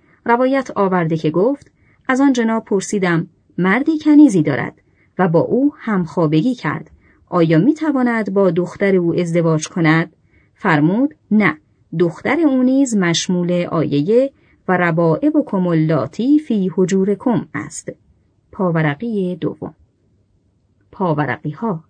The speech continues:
یک. استفسار، جلد سه، صفحهٔ صد و پنجاه و شش،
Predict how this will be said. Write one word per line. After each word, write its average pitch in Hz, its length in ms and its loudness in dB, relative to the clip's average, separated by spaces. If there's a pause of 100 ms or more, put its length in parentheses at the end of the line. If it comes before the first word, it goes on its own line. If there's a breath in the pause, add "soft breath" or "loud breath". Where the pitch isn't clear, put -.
(400)
یک. - 280 -4 (480)
استفسار، 226 840 -2 (280)
جلد 175 340 0
سه، 226 440 -4 (300)
صفحهٔ 262 540 -2
صد 208 280 -4
و 196 40 -2
پنجاه 170 460 -2
و 139 60 -6
شش، 233 420 -4